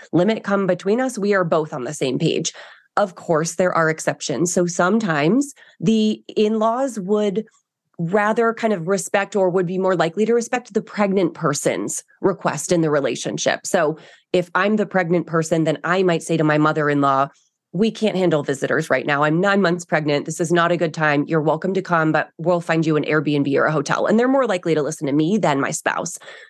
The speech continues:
Sometimes parents might wanna listen to, you know, the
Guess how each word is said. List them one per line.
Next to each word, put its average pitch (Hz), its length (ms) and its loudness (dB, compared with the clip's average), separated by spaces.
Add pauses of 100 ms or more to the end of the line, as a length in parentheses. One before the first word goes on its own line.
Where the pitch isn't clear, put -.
Sometimes 240 800 0
parents 180 560 2
might 165 220 -2
wanna 165 220 0
listen 160 400 0
to, 160 320 2 (380)
you 175 80 2
know, 175 120 2
the 160 200 -2